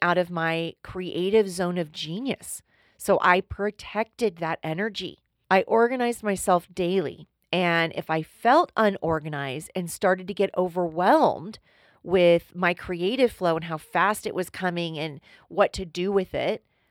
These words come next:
I hired help. Because it's very easy for an M G, when you open up this connection, to just get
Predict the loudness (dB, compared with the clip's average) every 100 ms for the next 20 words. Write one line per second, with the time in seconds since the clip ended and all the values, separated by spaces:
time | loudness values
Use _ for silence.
0 | _ _ -2 0 -2 0 4 4 4 0
1 | -12 _ -4 0 0 -2 -14 -16 _ _
2 | _ _ _ -6 -4 -4 -2 -2 0 -2
3 | -4 -10 -10 -8 -8 -2 -2 0 -4 -4
4 | -8 -8 -10 -10 _ -20 -10 -6 -4 -2
5 | 0 0 0 -4 -6 -10 -8 -6 -6 -6
6 | -6 -4 -8 -6 -8